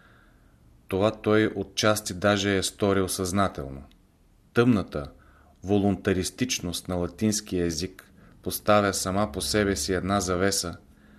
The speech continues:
пред светещата и чиста мисъл и яснота на гръцкия език. В този случай вярно е, че Библията говори повече на чувството, но познавателната част на човешката душа, която живее в ясната,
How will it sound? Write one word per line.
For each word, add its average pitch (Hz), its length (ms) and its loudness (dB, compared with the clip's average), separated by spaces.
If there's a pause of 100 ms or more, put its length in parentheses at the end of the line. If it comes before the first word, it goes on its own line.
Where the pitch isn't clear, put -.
(100)
пред 98 200 -2
светещата 127 640 0
и 104 120 0
чиста - 360 -2
мисъл 101 540 0
и 95 120 -2
яснота 92 480 -2
на 95 100 0
гръцкия 87 540 -4
език. 80 480 -8 (1700)
В - 80 -18
този 123 220 4
случай 123 420 2
вярно 117 360 4
е, 113 60 0
че 107 180 -2
Библията 104 520 2
говори 101 400 4
повече 104 560 0
на 98 120 -2
чувството, 92 600 -4
но 90 360 -4
познавателната 95 800 -2
част - 400 -2
на 92 80 -6
човешката 92 600 -2
душа, 92 380 -4 (440)
която 92 300 -2
живее 95 360 2
в - 100 -4
ясната, 92 540 0